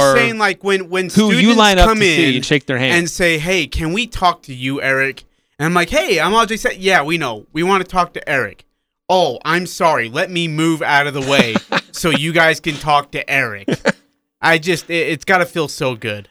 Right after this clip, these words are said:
Speaker 1: Well, just, they, they were just seeking answers, and I gave them answers.
Speaker 2: I was trying to get Gabby the
Speaker 1: I think
Speaker 2: intern.
Speaker 1: you would probably cause more questions than answers.
Speaker 2: Okay. <laughs> So, well, speaking of which, actually, coming to think about that, there's a, there's a couple of students doing some video, and I was like,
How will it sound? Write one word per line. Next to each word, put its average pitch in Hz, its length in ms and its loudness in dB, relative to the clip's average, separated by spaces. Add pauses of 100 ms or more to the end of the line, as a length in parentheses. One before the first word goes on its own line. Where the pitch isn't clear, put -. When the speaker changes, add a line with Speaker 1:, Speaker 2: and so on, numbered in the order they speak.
Speaker 1:
Well, 202 120 6
just, 202 280 2
they, 175 240 2 (320)
they 190 140 4
were 269 100 2
just 269 160 -2
seeking 202 400 -2
answers, 160 540 -2
and 135 120 -2
I 135 300 2 (300)
gave 156 220 -2
them 120 120 -8
answers. 101 360 -14
Speaker 2:
I 156 60 6
was 156 100 2
trying 190 160 2
to 180 60 0
get 170 140 0
Gabby 156 260 0
the 143 180 -6
Speaker 1:
I - 80 -2
think 196 80 4
Speaker 2:
intern. 185 180 6
Speaker 1:
you 226 60 6
would 240 120 4
probably 196 280 4
cause 170 260 4
more 151 160 -4
questions 135 600 -2
than 117 120 -14
answers. 110 640 -12 (180)
Speaker 2:
Okay. - 200 6
<laughs> - 100 -2 (720)
So, - 240 4
well, 175 300 2 (220)
speaking 226 400 0
of 175 100 0
which, 170 240 0
actually, 160 480 0
coming 175 240 -4
to 156 80 -8
think 151 220 -6
about 127 300 -2
that, 123 280 0 (280)
there's 170 220 2
a, 160 140 0
there's 160 160 -4
a 151 60 -12
couple 170 180 -4
of 156 80 -6
students 160 300 -2
doing 156 260 -2
some 143 140 -8
video, 175 480 -2 (340)
and 160 240 0
I 156 80 4
was 156 80 -2
like, 139 160 -6